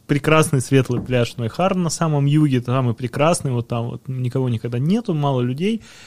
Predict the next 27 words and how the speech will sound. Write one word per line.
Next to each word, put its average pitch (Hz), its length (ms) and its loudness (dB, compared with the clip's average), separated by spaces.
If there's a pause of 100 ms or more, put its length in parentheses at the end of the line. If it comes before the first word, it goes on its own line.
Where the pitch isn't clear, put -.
(140)
Так 139 120 -2
вот, 180 220 6
сейчас 190 380 4
вообще 135 200 2
все - 300 2
поменялось 110 480 2
местами. 110 500 -2 (200)
Нойхарн — 131 580 2
это, 113 100 -2
короче, 113 320 0
где 120 380 4 (420)
просто 131 420 4
толпы 139 460 4
русских, 131 460 2
э, 117 380 4
местных 139 500 2
жителей 131 560 0
тусят, 170 580 0
и 180 60 -2
там 123 180 -2
просто 143 340 0
дофига 123 680 -2
народу. 113 420 -2 (340)
А 131 280 0
Патонг 175 580 -2
просто 143 340 -2
прекрасный, 135 680 0